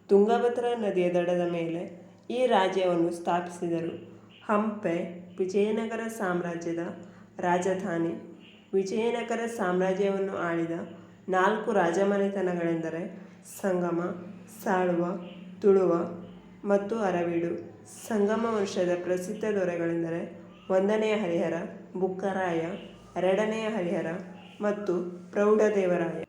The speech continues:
ಬುಕ್ಕರಾಯ, ಬುಕ್ಕರಾಯನು ಕೊಂಡವೀಡಿನ ರೆಡ್ಡಿಗಳನ್ನು ಸೋಲಿಸಿ ಪೆನುಗೊಂಡ ಪ್ರದೇಶವನ್ನು ವಿಜಯನಗರಕ್ಕೆ ಸೇರಿಸಿದನು.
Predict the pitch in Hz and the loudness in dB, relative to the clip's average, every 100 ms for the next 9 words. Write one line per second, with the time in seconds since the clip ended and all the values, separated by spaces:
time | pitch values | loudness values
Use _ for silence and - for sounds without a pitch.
0 | _ 208 214 220 226 202 202 185 180 180 | _ 8 8 8 6 6 2 0 -4 -8
1 | - - - 196 196 240 226 220 202 196 | -12 -14 -2 -2 4 4 6 4 2 -2
2 | 185 - - - - - 196 190 220 233 | -4 -6 -10 -16 -20 -6 0 2 4 2
3 | 226 226 233 214 190 196 202 196 196 202 | 2 -2 -2 -2 -4 -2 0 0 -2 -6
4 | 196 180 180 - 185 180 - - - - | -6 -6 -8 -10 -10 -10 -12 -18 -20 -4
5 | 202 214 226 226 240 208 196 196 - 247 | 0 2 4 2 -2 -4 -4 -4 -6 -6
6 | 202 180 185 214 - - - - 196 226 | -6 -4 -4 -6 -8 -12 -12 -4 0 6
7 | 226 233 226 202 190 196 190 185 185 185 | 6 6 4 -2 -2 -4 -6 -6 -6 -6
8 | 185 180 175 | -6 -4 -4